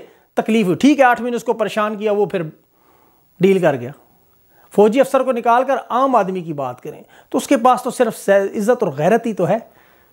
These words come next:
उस पर भी वार करेंगे तो फिर वो अपनी ज़िंदगी की फिक्र नहीं करता। वो ना, स्वाति यही कह रहा था, मुसलमान ना होता तो शायद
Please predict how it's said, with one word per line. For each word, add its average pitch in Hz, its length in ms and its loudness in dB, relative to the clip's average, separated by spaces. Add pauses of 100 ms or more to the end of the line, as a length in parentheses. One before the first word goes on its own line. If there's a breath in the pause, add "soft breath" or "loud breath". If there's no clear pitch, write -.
(440 soft breath)
उस 226 160 4
पर 285 200 4
भी 269 160 6
वार 262 240 4
करेंगे 285 360 -2
तो 285 200 -4
फिर 294 220 -2
वो 302 160 2
अपनी 294 220 -2
ज़िंदगी 220 340 -4
की 254 120 -4
फिक्र 208 260 -2
नहीं 247 120 -4
करता। 165 260 -4
वो 165 120 0
ना, 196 160 2
स्वाति 185 840 0
यही 330 160 4
कह 247 140 2
रहा 147 100 -4
था, 196 100 -2
मुसलमान 202 460 0
ना 254 80 0
होता 226 180 0
तो 240 60 -6
शायद 202 300 -6